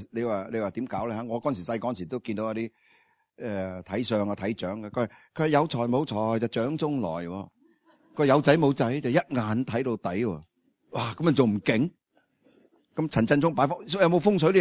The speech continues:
樣？有，風水咪風同埋水咯。你喺，喺北京起間屋，嗰啲西北風喺北邊吹落嚟嘅，你個正門對住北邊，一打開道門，嗰啲西北風湧晒入嚟，你電費高啲嘅。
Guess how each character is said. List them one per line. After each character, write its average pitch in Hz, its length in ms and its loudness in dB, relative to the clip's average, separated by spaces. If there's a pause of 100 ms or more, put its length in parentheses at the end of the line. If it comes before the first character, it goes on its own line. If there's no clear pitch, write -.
樣？ - 20 4
有， 147 340 8 (1080)
風 247 160 4
水 190 100 4
咪 160 140 0
風 202 180 0
同 143 80 0
埋 117 120 0
水 113 180 -2
咯。 180 200 0 (1200)
你 190 100 10
喺， 180 220 8
喺 - 180 4
北 196 240 6
京 196 260 6
起 139 140 2
間 180 220 2
屋， 180 180 2 (560)
嗰 202 80 2
啲 202 80 2
西 202 200 4
北 196 100 4
風 180 160 0
喺 151 140 0 (120)
北 233 100 0 (180)
邊 131 180 4
吹 180 140 2
落 113 160 -2
嚟 85 60 -12
嘅， 101 160 -12 (380)
你 202 100 4
個 214 100 2
正 208 340 8
門 139 180 2
對 185 220 8
住 156 140 -2
北 208 140 4 (100)
邊， 131 180 -2 (400)
一 - 40 -2
打 - 120 8 (120)
開 220 300 12
道 165 100 8
門， 139 180 -2
嗰 160 100 -2
啲 180 40 2
西 208 180 2
北 190 100 0
風 170 200 2
湧 147 180 0
晒 143 160 0
入 113 80 -4
嚟， 107 120 -6
你 131 120 -4
電 123 180 -4
費 135 140 -4
高 151 120 -2
啲 135 220 -4
嘅。 - 40 -16